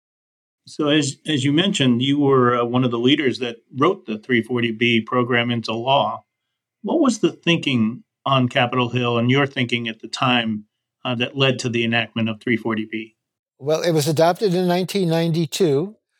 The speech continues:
Speaker 2: and we were facing high price for drugs. That was too high for people to buy it. Congress didn't have levers to lower the price of drugs,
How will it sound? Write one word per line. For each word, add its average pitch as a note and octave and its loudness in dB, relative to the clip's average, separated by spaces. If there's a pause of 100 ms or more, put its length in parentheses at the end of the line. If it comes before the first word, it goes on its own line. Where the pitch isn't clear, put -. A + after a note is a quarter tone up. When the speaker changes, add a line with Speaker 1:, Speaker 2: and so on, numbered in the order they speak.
(520)
Speaker 2:
and D#3 2
we E3+ 4
were F#3+ 4
facing E3+ 0
high D#3+ -4
price F3+ 0
for - -4
drugs. F#3 -2 (320)
That C#3+ -6
was D3 -8
too G3+ -2
high F3 2
for C#3 -6
people D#3 -4
to C#3+ 0
buy D3+ 2
it. G3 -2 (560)
Congress F3 0
didn't D#3+ -2
have D3 2
levers D#3+ 0 (420)
to C3+ 0 (160)
lower E3+ 2
the E3 0
price C3+ -2
of A#2 -8
drugs, C#3 -4